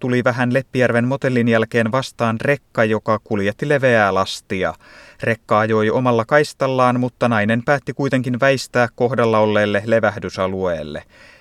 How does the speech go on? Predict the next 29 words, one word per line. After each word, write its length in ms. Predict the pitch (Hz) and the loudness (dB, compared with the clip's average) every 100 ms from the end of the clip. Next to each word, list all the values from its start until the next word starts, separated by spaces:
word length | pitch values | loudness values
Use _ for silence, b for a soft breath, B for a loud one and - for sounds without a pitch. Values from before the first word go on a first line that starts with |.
| B | B
Tielle 280 | - 98 92 - | -4 -2 -2 0
palatessaan 580 | 117 120 123 - 117 120 | 0 2 -2 0 0 2
naisen 340 | 117 117 120 | 0 0 0
auto 260 | 131 139 127 | 0 0 0
ajautui 480 | 127 120 117 117 | 2 0 0 -2
liian 260 | 123 123 113 | 0 0 0
lähelle 300 | 113 120 113 | -2 -2 -2
reunaa 460 | 123 139 131 123 117 | 0 0 2 2 2
ja 100 | 113 | 2
nousi 300 | 110 - 113 | 0 -4 0
kaiteen 560 | 120 110 98 92 90 | 0 0 0 -2 -2
päälle. 480 | 104 101 95 87 82 B B B - | 0 2 0 -2 -10 B B B -2
Auto 280 | 98 95 | -2 -2
kulki 300 | - 110 110 | -4 -6 -4
kaiteen 460 | 110 120 113 113 113 | 0 0 0 -2 0
päällä 400 | 139 139 127 120 - | 0 2 2 -2 -2
noin 260 | 120 117 117 | -2 -2 -2
kaksikymmentä 560 | 127 - 127 117 110 | -4 -4 -4 -2 -2
metriä, 500 | 123 135 - 127 117 - | -2 -4 -4 0 0 0
kellahti 500 | 120 117 107 - 117 | 0 0 -2 -4 -4
oikealle 580 | 123 117 - 113 104 104 | -2 -2 0 0 0 -2
ojaan 380 | 135 139 131 117 | -2 2 2 2
ja 100 | 110 | 0
kieri 340 | - 120 110 | -2 -2 0
muutaman 420 | 113 120 110 107 104 | 0 0 0 -2 -2
kerran 400 | 104 101 98 98 | -4 -2 -4 -4
katon 380 | 117 117 107 92 | -4 -2 -4 -4
kautta 420 | 98 90 - 90 | -6 -6 -6 -4
ympäri. 640 | 107 110 95 - 87 82 | -2 -2 -2 -4 -4 -6